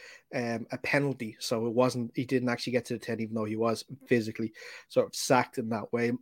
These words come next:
Like you said, it wasn't the prettiest game offensively, um,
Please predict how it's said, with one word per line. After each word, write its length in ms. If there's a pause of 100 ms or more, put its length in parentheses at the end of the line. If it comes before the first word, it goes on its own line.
(100)
Like 220
you 60
said, 240
it 120
wasn't 380
the 80
prettiest 480
game 260
offensively, 760 (480)
um, 560